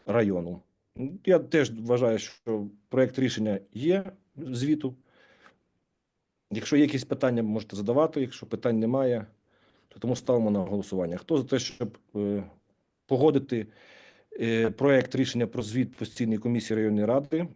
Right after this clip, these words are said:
з питань використання майна спільної власності, е, на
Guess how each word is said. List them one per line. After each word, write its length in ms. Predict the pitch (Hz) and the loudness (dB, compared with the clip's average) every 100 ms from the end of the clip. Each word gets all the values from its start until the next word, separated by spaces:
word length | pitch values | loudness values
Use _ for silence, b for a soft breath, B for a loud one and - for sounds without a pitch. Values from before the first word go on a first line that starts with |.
| _ - | _ -20
з 60 | |
питань 260 | - - 123 | -6 -2 -2
використання 460 | 113 127 131 120 | -2 -2 0 2
майна 220 | 123 120 117 | 2 0 -2
спільної 380 | - 123 117 | -2 -2 0
власності, 560 | 120 117 110 113 - 123 B B B B 107 | 2 2 0 -6 -8 -10 B B B B -6
е, 480 | 110 113 107 107 92 | -2 0 2 0 -2
на 500 | 104 110 120 113 104 | -4 0 2 0 -2